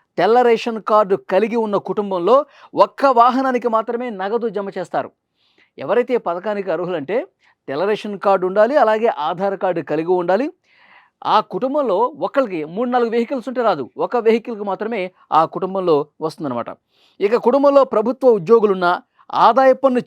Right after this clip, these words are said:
చెల్లించే వాళ్ళున్నా, నెలవారీ విద్యుత్ వినియోగం మూడు వందల యూనిట్లు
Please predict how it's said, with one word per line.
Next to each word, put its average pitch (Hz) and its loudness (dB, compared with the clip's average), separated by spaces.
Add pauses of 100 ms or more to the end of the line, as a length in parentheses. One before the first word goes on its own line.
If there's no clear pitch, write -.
చెల్లించే 196 -4
వాళ్ళున్నా, 175 0 (500)
నెలవారీ 277 4 (100)
విద్యుత్ 226 -4
వినియోగం 254 4 (380)
మూడు 269 -2
వందల 254 0 (160)
యూనిట్లు 240 0